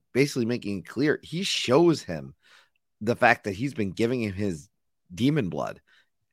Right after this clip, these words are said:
and that when Mary catches him, he sees it. He gets to, I mean, how many times do we have to see Mary die?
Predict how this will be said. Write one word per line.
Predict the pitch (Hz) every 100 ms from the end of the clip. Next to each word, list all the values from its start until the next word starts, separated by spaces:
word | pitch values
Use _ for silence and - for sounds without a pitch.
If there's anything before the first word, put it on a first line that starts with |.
| _ 113
and | 117 110 110 95
that | 110 -
when | 117 117
Mary | 113 123 110
catches | 143 143
him, | 113 98
he | 110
sees | - 135 190 131
it. | -
He | 117
gets | - 170 -
to, | - - - -
I |
mean, | 160
how | 143 151
many | 208 165
times | 127 151 139
do | 127
we |
have | 120
to | -
see | 113 131
Mary | 117 92
die? | 82 110 76 -